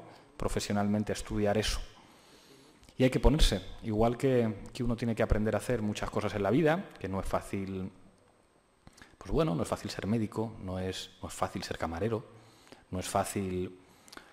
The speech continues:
cuidar una casa, no es fácil cuidar a una familia, pues también hay que aprender cómo cuidamos lo de todos. Y lo fundamental es que lo de todos lo cuidemos todos. Y eso tiene que ver con, con el problema este de que el,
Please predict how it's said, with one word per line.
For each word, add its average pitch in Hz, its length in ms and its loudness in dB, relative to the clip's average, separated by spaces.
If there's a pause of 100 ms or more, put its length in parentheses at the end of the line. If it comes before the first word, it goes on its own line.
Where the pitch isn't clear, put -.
(120)
cuidar 98 280 2
una 92 160 0
casa, 123 280 0
no 101 100 -2
es 98 60 -4
fácil 98 260 -4
cuidar 95 240 -2
a - 20 0
una 95 120 -2
familia, 127 540 0 (360)
pues - 160 -16
también 107 240 -2
hay 110 60 -2
que 101 60 0
aprender 104 500 2
cómo 104 300 0
cuidamos 98 460 6
lo 101 100 2
de 90 80 -2
todos. - 380 -6 (180)
Y 113 60 -8
lo 101 100 -2
fundamental 104 560 0
es 147 80 -2
que - 140 -6
lo 107 80 0
de 98 100 -2
todos 143 380 2 (520)
lo 101 120 -2
cuidemos 120 420 4
todos. 80 380 -4 (560)
Y 139 80 -2
eso 156 120 0
tiene 156 180 0
que 147 80 2
ver 156 220 6 (280)
con, 107 500 2 (1800)
con 98 140 0
el 95 80 -2
problema 127 380 2
este 135 280 0
de 120 120 0
que 107 120 0
el, 95 200 -2